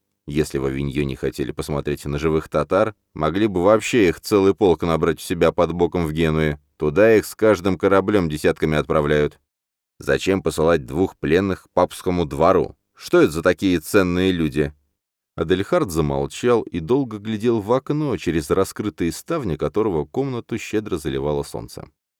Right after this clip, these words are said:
«Знаешь, что меня сразу насторожило и в том, и в другом папских посланниках?» Сюда часто присылают новых людей, выучившихся в Крыму.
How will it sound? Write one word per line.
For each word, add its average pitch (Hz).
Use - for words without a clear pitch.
«Знаешь, 73
что -
меня 71
сразу 71
насторожило 71
и 65
в -
том, 82
и 71
в 71
другом 80
папских 78
посланниках?» 65
Сюда 80
часто -
присылают 78
новых 78
людей, 80
выучившихся 80
в -
Крыму. 87